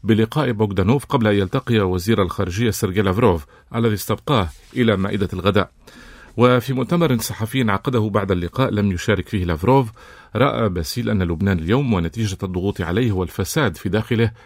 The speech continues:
انهار، ويلزمه إصلاحات جذرية وبنيوية لإنهاضه، مؤكدا أن هذا يتطلب قرارا سياسيا لبنانيا غير مكتمل عناصره، ويلزمه حكومة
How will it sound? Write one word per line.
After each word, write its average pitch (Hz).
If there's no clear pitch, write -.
انهار، 110
ويلزمه 95
إصلاحات 104
جذرية 101
وبنيوية 104
لإنهاضه، 101
مؤكدا 107
أن 104
هذا 110
يتطلب 110
قرارا 110
سياسيا 104
لبنانيا 101
غير 107
مكتمل 107
عناصره، 95
ويلزمه 95
حكومة 113